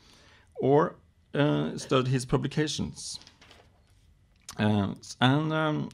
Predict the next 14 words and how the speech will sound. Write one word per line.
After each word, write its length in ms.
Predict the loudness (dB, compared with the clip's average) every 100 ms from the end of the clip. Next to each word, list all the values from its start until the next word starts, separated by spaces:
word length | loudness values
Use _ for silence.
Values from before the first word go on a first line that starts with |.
| -12
so 220 | -6 -4
to 160 | -4 -2
understand 540 | -2 -2 -2 -4 -4
Corbusier, 460 | -4 -6 -6 -4 -2
one 160 | -2 -4
must 160 | -4
therefore 340 | -6 -4 -4 -6
switch 800 | -4 -4 -4 -8 -14 -10 -10 -6 -4
back 240 | -2 -2
and 120 | -4
forth 380 | -2 -4 -4 -4
between 320 | -4 -2 -2
different 440 | -4 -6 -6 -6 -8
ki-, 220 | -10